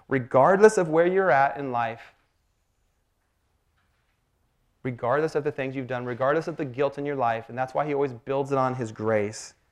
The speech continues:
The second motivating factor is this, is that it will make you effective in life. Verse eight says this, "For if these qualities," again, these qualities, that's the list in the bulletin, "if these qualities are yours and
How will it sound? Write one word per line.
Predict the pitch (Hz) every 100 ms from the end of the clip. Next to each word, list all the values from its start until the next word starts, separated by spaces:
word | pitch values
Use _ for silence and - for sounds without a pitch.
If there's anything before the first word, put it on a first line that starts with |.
| _ _ _ _ _ _ _ _ _ _ -
The | 131
second | - 160 165
motivating | 147 143 131 131 127
factor | 120 131 131 123
is | 117
this, | 127 127 -
is | 123
that | 127 131
it |
will | 135
make | 131 135 147 151
you | 151
effective | 123 - - 160 - - 117 110
in | 131 120 113
life. | 107 98 - - _ _ -
Verse | 135 143
eight | 143 143
says | 131 127 117
this, | 123 117 - - _ _ _ _ _ _ _ - - - - _ -
"For | 147
if | 147 117
these | 165 196
qualities," | - 180 190 170 147 175 180
again, | 131 160 123
these | 143 160
qualities, | - 139 143 147
that's | 123 127 -
the | 139
list | 135 139 143
in |
the | 139
bulletin, | 135 120 123
"if | 113
these | 139 185 -
qualities | - 175 185 185 147 139 147 -
are | 135
yours | 123 127 165 170 135 139 143
and | 131 131